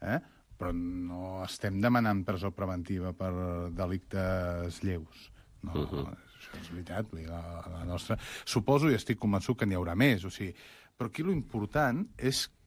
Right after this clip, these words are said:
Speaker 1: que tots, eh, estiguem... Que construïm el consens social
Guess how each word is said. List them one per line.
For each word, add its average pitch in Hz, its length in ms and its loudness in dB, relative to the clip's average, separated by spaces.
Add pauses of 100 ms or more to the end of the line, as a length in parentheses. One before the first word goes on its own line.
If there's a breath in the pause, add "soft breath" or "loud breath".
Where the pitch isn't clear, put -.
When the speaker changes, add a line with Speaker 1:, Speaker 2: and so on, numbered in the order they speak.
(640)
Speaker 1:
que 127 120 2
tots, - 480 0 (460)
eh, 123 240 2
estiguem... 131 520 4
Que 131 140 2
construïm 151 540 4
el 123 100 4
consens 143 420 4
social 180 480 2